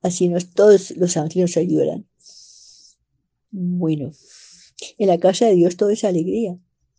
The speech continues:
Los santos ángeles van y vienen seguramente. Ellos allá tejen, allá limpian, allá hay coro, allá cantan. El cielo es algo imposible de imaginar.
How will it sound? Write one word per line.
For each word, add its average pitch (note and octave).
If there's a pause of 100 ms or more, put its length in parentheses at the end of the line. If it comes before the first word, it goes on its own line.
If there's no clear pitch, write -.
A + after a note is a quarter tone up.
(280)
Los F#3
santos F3+
ángeles F#3
van E3+
y G3+
vienen G#3+
seguramente. F#3+ (1120)
Ellos G3+ (260)
allá F3+
tejen, G3
allá F3+
limpian, F#3+
allá F3
hay F#3+
coro, A3
allá F#3
cantan. G3 (640)
El F#3+
cielo A3
es G3
algo G3+
imposible F#3+ (160)
de G3
imaginar. F3